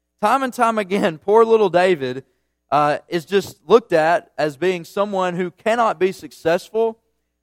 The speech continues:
uh, someone who just isn't looking the part.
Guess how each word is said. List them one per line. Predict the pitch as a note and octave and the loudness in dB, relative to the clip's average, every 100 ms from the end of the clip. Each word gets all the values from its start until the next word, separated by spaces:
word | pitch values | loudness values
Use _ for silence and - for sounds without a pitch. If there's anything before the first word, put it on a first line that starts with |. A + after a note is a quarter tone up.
| - | -4
uh, | C#3 C#3+ C#3 | 0 0 -2
someone | - G3+ G3+ G3+ | -4 -2 -2 -2
who | F#3 F#3+ | -2 -6
just | E3 F#3 - _ _ _ _ _ _ - | -4 -4 -6 _ _ _ _ _ _ 0
isn't | A#3+ A3 F#3 _ _ _ _ D3+ | 2 0 -2 _ _ _ _ -4
looking | G#3 - G3+ F#3 | -2 -2 -6 -6
the | D3+ | -4
part. | F3 G3 G#3 | 2 2 2